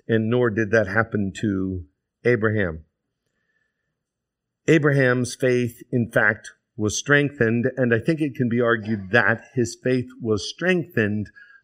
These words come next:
by the fact that the trial was more intense, but more on that later. Look at the end of verse twenty, and you'll find something interesting which matches up with what we studied back in Romans chapter one, and that is that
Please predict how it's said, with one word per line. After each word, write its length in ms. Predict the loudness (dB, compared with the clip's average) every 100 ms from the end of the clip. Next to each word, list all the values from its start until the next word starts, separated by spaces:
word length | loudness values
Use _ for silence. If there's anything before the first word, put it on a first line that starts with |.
| -2
by 140 | -2
the 120 | -2
fact 400 | -2 -2 -2 _
that 200 | -2 0
the 80 | -2
trial 460 | -4 0 2 0 0
was 280 | -2 -4 -6
more 400 | -6 -4 -4 -4
intense, 680 | -6 -6 -4 -2 -2 -4 -8
but 160 | -6 -4
more 240 | -2 0
on 120 | 0
that 220 | 0 0 0
later. 460 | 0 0 -2 -8 _ _ _ _ _ _ _ _ _ _ _ -2
Look 140 | 0
at 60 | 4
the 120 | 4
end 200 | 4 4
of 80 | 2
verse 260 | 4 2 0
twenty, 420 | 2 4 4 2
and 120 | 0
you'll 80 | 0
find 340 | 2 2 2
something 580 | 0 0 0 0 0 0 0
interesting 680 | 0 0 -2 -2 -2 0
which 200 | -2 -4 -4
matches 520 | -2 -2 -2 -2 0
up 260 | 0 -2 -6
with 300 | -2 -2 -2
what 200 | -4 -2
we 180 | -4 -4
studied 500 | -2 -2 0 -2 2
back 280 | 2 2 -4
in 140 | -4
Romans 440 | -2 0 -2 -6
chapter 440 | -4 -2 -2 -4 -6
one, 640 | -2 0 0 -2 -6 -8
and 140 | -6 -2
that 160 | 0
is 240 | 0 -4 -6
that 140 | -8